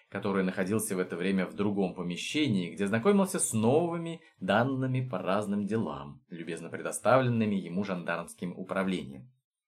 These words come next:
"Ознакомились, Дмитрий Анатольевич?" "Да, Ростислав Игоревич. Что думаете?" "Думаю, что мы с вами уже давно заслужили следующий чин".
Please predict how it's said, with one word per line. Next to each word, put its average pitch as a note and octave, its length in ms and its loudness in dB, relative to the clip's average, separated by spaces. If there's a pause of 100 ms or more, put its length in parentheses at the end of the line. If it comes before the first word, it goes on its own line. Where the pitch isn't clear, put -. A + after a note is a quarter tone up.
(640)
"Ознакомились, C#3 800 6
Дмитрий D3 380 0
Анатольевич?" A2 600 0 (420)
"Да, A3+ 260 6
Ростислав B2 580 2
Игоревич. F2+ 580 -4 (200)
Что - 260 4
думаете?" G2+ 560 4 (640)
"Думаю, F#3 640 4
что A2+ 260 0
мы C#3 200 2
с A3+ 100 -2
вами G3+ 240 4
уже E3 180 2
давно C#3 440 8
заслужили B2 580 4
следующий F#2+ 800 0
чин". G2+ 500 0